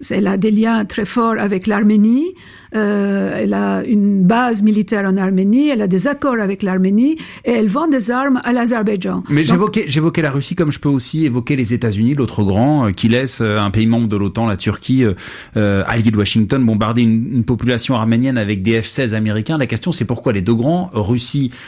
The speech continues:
Speaker 2: et États-Unis, n'essayent pas de se démarquer de la Turquie, euh, qui fait de l'ombre, qui est un peu l'allié boulet, semble-t-il. Est-ce qu'ils ont peur de, du, du, du
Speaker 1: Ah,
Speaker 2: président
Speaker 1: c'est
Speaker 2: turc, de, de
Speaker 1: c'est
Speaker 2: son influence ? Euh, comment on en est arrivé là ?
Speaker 1: Bah,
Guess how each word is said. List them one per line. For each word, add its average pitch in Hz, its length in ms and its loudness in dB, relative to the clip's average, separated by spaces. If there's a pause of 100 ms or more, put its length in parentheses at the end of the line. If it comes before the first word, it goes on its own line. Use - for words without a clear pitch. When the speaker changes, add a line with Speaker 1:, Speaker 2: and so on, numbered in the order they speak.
(160)
Speaker 2:
et 107 120 2
États-Unis, 110 420 2
n'essayent 113 240 -2
pas 156 140 -2
de 151 80 -8
se 117 100 -4
démarquer 120 520 0
de 131 80 0
la 107 100 0
Turquie, 185 680 0
euh, 107 100 -2
qui 107 240 -4
fait 95 140 -4
de 90 80 -2
l'ombre, 190 420 0
qui 110 240 -4
est 110 40 2
un 107 120 0
peu 120 140 -2
l'allié 104 280 0
boulet, 151 320 2
semble-t-il. 135 640 -2 (180)
Est-ce 117 120 -4
qu'ils 117 200 0
ont 104 80 2
peur - 560 -2 (340)
de, 120 300 0
du, 117 160 0
du, 117 120 -6
du 113 120 -2
Speaker 1:
Ah, 269 40 0
Speaker 2:
président 147 460 0
Speaker 1:
c'est - 80 -8
Speaker 2:
turc, 233 340 -2
de, 139 120 0
de 120 160 -2
Speaker 1:
c'est - 80 -4
Speaker 2:
son 147 120 0
influence ? 202 680 -2
Euh, 127 200 -2
comment 180 240 0
on 190 60 0
en 156 100 0
est 127 40 0
arrivé 113 260 0
là ? 131 220 -4 (400)
Speaker 1:
Bah, - 100 -4